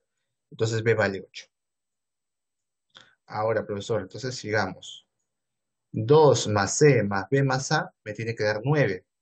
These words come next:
Pero nosotros sabemos que no puede ser nueve, sino tiene que ser diez y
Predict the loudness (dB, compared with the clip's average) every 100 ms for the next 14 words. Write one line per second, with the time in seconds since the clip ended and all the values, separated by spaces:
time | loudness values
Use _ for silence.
0 | _ _ _ _ _ _ _ _ _ _
1 | 0 4 4 4 0 -2 _ _ _ _
2 | _ -4 0 0 2 0 0 -4 -6 -6
3 | -4 -4 -4 -2 -2 0 -2 -6 -12 -12
4 | -10 -10 -6 -6 -6 -8